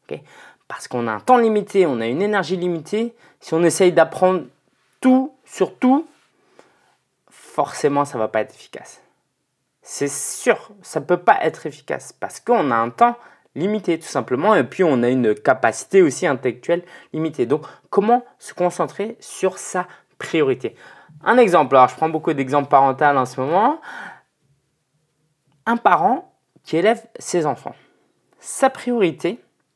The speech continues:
ça ne devrait pas être à l'instant T lui enseigner quelque chose. Je sais pas, par exemple, un enfant, c'est, euh, l-, qui apprend ses tables de multiplication,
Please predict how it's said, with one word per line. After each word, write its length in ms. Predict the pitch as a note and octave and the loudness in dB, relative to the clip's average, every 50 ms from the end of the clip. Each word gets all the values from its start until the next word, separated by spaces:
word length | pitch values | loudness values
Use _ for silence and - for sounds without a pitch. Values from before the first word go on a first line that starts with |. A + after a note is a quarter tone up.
| _ _ _ _ _ _ _ _ _ _ _ | _ _ _ _ _ _ _ _ _ _ _
ça 180 | - - - D3+ | -12 -8 -6 -6
ne 60 | D3+ | -4
devrait 420 | C#3 D#3 E3 D3 D#3 - F3 E3+ | -2 -2 -2 -2 0 0 0 0
pas 280 | E3+ - - A#3 - - - | 0 0 0 2 2 0 -2
être 420 | - D#3+ F3+ F#3 F#3 - - - - | -2 0 0 0 -2 -8 -16 -16 -12
à 140 | - A#2+ A2 | -8 -6 -2
l'instant 500 | A2+ C3+ F#3 G#3+ G#3+ - - - F3 D3+ | 0 2 2 2 2 0 -2 -2 -4 -4
T 220 | - - G3 G3 F3+ | 2 4 4 6 6
lui 500 | C#3+ B2+ C3 D3 E3+ F#3 F#3+ - _ _ _ _ _ _ | 4 -2 -6 -6 -6 -6 -8 -10 _ _ _ _ _ _
enseigner 540 | - D#3+ F3 - - - C3+ C#3 D3 D3+ D#3 | -4 -2 -2 -2 -2 -4 -2 -2 -4 -6 -6
quelque 320 | D3+ - C#3+ A#2+ - A#2+ A2 | -4 -2 -2 -2 -2 -6 -10
chose. 180 | - - - - _ _ _ _ _ _ _ _ _ _ _ _ | -10 -14 -20 -20 _ _ _ _ _ _ _ _ _ _ _ _
Je 80 | - | -14
sais 100 | - - | -12 -10
pas, 180 | - - B2+ B2+ | -2 0 0 2
par 120 | - A#2+ | 4 2
exemple, 260 | A#2 A#2 C3 C3+ C3 G2+ | 2 2 0 0 -2 -2
un 220 | B2+ B2 B2 B2 | -2 -2 -2 0
enfant, 460 | B2 B2+ B2+ B2+ - F3+ F#3 F#3+ F#3+ - - - - - - _ - | 0 -2 -2 0 0 0 0 0 -2 -6 -14 -20 -20 -20 -20 _ -8
c'est, 300 | - - - - - - - C#3 C3+ C3 C3+ C3 C3+ - | 0 2 2 2 2 0 -6 -8 -8 -8 -10 -10 -8 -4
euh, 720 | G2+ C3+ C3 B2 B2 B2 A#2 - - - G#2+ C#3+ C3+ - - _ _ _ C2 D#2 G2 | -2 -2 0 0 0 -2 -4 -6 -8 -8 -8 -8 -8 -10 -12 _ _ _ _ -14 -10
l-, 160 | B2 B2 - | -10 -10 -8
qui 240 | - - - B2+ B2 | -10 -10 -4 -2 0
apprend 260 | B2 B2+ - - C#3+ B2+ | 0 0 0 0 0 0
ses 140 | - C#3+ B2+ | 0 0 0
tables 200 | D#3+ C#3+ C3+ B2 | 0 0 0 -2
de 80 | C3 | -4
multiplication, 760 | C3+ C#3 C3 C3 - - - _ - D3 C3 - - A3 A#3+ | -4 -4 -4 -6 -10 -14 -14 _ -2 -2 -2 0 -2 -6 -6